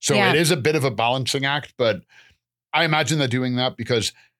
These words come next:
Speaker 1: the other thing is, "Oh, well, we don't know how many we're gonna sell. We don't know how long they're gonna be sitting out for, so wrap
Speaker 2: Mm-hmm.
Speaker 1: them in wax." Is there, how do you
Speaker 2: It
Speaker 1: prepare it different?
Speaker 2: So I, I would assume it's just a better performing amaryllis,
Speaker 1: Hmm.
Speaker 2: you know? But I mean, obviously, like,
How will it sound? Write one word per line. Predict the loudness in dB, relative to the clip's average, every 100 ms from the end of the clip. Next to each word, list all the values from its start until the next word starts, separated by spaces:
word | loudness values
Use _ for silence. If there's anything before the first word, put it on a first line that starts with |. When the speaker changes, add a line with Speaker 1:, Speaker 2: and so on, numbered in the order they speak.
| _ _ _
Speaker 1:
the | -2
other | 0
thing | 0 0
is, | 0 0
"Oh, | 0 0
well, | 0
we | -2
don't | -2 -2
know | -2
how | -2
many | -2 -4
we're | -4
gonna | -4
sell. | -2 0 0 0
We | -2
don't | -4
know | -4
how | -4
long | -4 -4
they're | -4
gonna | -4
be | -4
sitting | -4 -2 -2
out | -2 -2
for, | -2 -2 0 0
so | 0 -2 -2 -2
wrap | -2 0
Speaker 2:
Mm-hmm. | -2
Speaker 1:
them | -4
in | -4
wax." | -4 -4
Is | -2 0
there, | 2 2 2 0
how | 0 0
do | 0
you | 0
Speaker 2:
It |
Speaker 1:
prepare | 0 0 0 2
it | 0
different? | -2 -6 -4
Speaker 2:
So | -2 0
I, | 0 0
I | 0 0
would | 0
assume | 0 0 -2 0
it's | -2 0
just | -2 -2
a |
better | -2 -2 -2
performing | -4 -4 -2 0 2
amaryllis, | 2 2 0 0 0 -2 -4 -6 -6
Speaker 1:
Hmm. | -4 -2 -4 -8 _ -2
Speaker 2:
you | 0
know? | 2 2 0 -4 _ -2
But | 0 2
I | 2
mean, | 2 0 0
obviously, | 0 0 0 0
like, | 0 -2